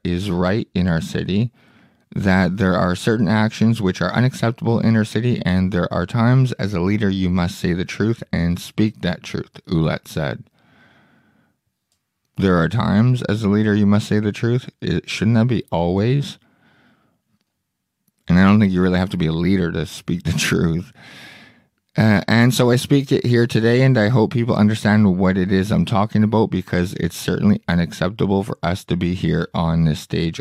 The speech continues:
altogether. Bro, speak your truth.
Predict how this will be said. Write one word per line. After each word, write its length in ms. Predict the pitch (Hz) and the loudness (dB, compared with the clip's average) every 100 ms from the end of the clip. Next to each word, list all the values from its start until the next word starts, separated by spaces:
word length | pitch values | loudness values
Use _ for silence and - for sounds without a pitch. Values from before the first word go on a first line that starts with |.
| - | -6
altogether. 840 | 82 92 - 90 98 98 - - _ _ _ _ _ _ _ _ _ _ _ _ _ | -6 -6 -4 -2 0 -2 -6 -12 _ _ _ _ _ _ _ _ _ _ _ _ _
Bro, 440 | - 147 139 95 - - _ | 0 2 2 -2 -10 -20 _
speak 400 | - - 143 143 | -16 -2 0 0
your 80 | 127 | -2
truth. 580 | - 135 156 - - | -2 2 2 0 -6